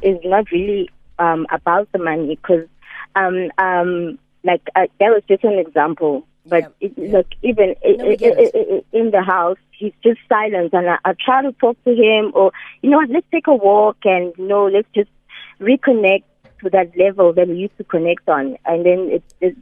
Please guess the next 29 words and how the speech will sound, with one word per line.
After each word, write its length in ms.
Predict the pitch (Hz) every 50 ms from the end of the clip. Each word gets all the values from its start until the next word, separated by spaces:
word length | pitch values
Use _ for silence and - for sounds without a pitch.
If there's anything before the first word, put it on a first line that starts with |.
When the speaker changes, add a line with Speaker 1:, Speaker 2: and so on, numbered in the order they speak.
| _ _ -
Speaker 1:
just 160 | 226 - -
nothing. 340 | 208 190 190 - 220 196 190
He's 100 | 185 175
always 220 | - 262 285 - -
too 100 | - 254 -
busy. 400 | - 220 226 208 202 233 233 226
He's 80 | 220 202 -
never 300 | 185 196 208 220 226 214
there. 480 | 202 190 196 202 208 202 202 208 202 - - _ - - - - - - - _ -
Um, 240 | 190 185 180 185 180 -
even 260 | 262 233 247 247 247
if 80 | 247
he's 160 | - 226 190 180 -
there, 340 | 196 208 220 196 190 190 185 -
but 120 | - 180 160
then 120 | 175 180
I 60 | 175
miss 200 | 156 160 175 - -
about 320 | 180 - - 127 127 135
him. 300 | 165 147 135 135 127 131
Not 140 | 160 202 233 226 196
really 220 | 190 196 202 202
about 300 | 170 - - 151 170 - -
the 60 | 143
money, 380 | 135 139 139 143 139 135 135 -
but 100 | 165 - -
I 60 | 175
just 180 | - 220 240 - _ -
miss 180 | 180 185 190